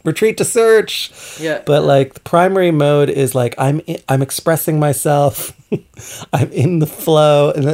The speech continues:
Speaker 1: and, and a notification
Speaker 2: So
Speaker 1: pops up. It's like, "Someone's trying to talk to you." I'm like, "Okay, I'll just text them."
Speaker 2: Yeah.
Speaker 1: That's what I'm,
Speaker 2: There, there,
Speaker 1: that's what
Speaker 2: there
Speaker 1: I'm
Speaker 2: was
Speaker 1: doing.
Speaker 2: a, a D L D, also another conference. I think conferences are either, if you're talking about business cards, you're either at a conference or in Japan.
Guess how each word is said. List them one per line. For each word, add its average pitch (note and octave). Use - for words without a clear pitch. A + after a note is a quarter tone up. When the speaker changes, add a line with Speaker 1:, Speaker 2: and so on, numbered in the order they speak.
Speaker 1:
and, C#3+
and C#3+
a C#3+
notification D3
Speaker 2:
So C3+
Speaker 1:
pops C3+
up. C#3
It's -
like, C3+
"Someone's G3
trying F#3+
to F3
talk F#3+
to -
you." B2
I'm B2
like, -
"Okay, G#3
I'll E3
just -
text D#3
them." D3+
Speaker 2:
Yeah. D#3+
Speaker 1:
That's C3+
what C#3
I'm, C#3
Speaker 2:
There, F#3
there, -
Speaker 1:
that's G#3
what -
Speaker 2:
there A3
Speaker 1:
I'm A3+
Speaker 2:
was A#3
Speaker 1:
doing. A3
Speaker 2:
a, F#3
a F#3
D G3+
L F#3+
D, F#3+
also F3+
another E3
conference. C3+
I F3+
think G#3
conferences G3
are -
either, F#3+
if G3+
you're A3+
talking B3+
about G3+
business F3+
cards, D#3
you're D#3+
either E3
at D#3
a D3
conference E3
or D3
in C#3
Japan. C3+